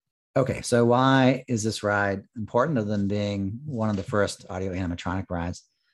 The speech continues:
Uh, it's also important because it's one of the last rides that Disney really worked on, Walt Disney worked on. We've talked about this before. The, the very l-, last ride that he pretty much saw from beginning to end was the Pirates of the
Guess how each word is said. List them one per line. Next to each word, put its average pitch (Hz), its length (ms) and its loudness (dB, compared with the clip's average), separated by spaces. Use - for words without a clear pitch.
Uh, 101 300 -2
it's - 140 -10
also 147 240 0
important 120 500 2
because 117 240 -2
it's 104 80 -4
one 139 120 2
of 131 60 2
the 123 60 2
last 113 680 -4
rides 101 540 -2
that 87 180 -8
Disney 95 560 -6
really 101 200 -2
worked 95 240 -2
on, 120 200 0
Walt 92 200 -4
Disney 98 200 -6
worked 98 260 -4
on. 101 120 -2
We've - 680 -20
talked 127 220 0
about 107 140 0
this 85 140 -6
before. 95 360 -6
The, 98 320 -4
the 123 120 -2
very 123 340 2
l-, 123 220 -2
last 117 380 -6
ride 104 200 0
that 98 100 -4
he 95 360 -8
pretty 123 140 0
much 107 160 0
saw 101 240 -2
from 90 160 -4
beginning 95 280 -6
to - 140 -12
end 98 160 -4
was 82 160 -8
the - 80 -12
Pirates 90 440 -4
of 76 60 -10
the 92 120 -10